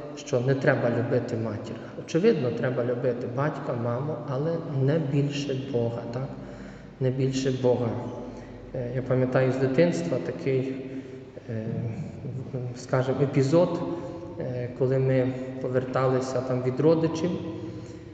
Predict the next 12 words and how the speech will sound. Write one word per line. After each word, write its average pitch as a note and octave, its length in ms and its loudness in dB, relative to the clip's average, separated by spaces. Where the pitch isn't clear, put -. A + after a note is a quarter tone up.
і C3 360 0
хтось - 160 0
там C#3+ 180 4
розказував, D#3 480 2
як C3 160 2
то C#3 80 2
люди C3+ 220 2
старші D3+ 440 0
збираються, C3 760 2
говорять, C3+ 580 2
там B2 200 2
розмовляють, C#3 880 2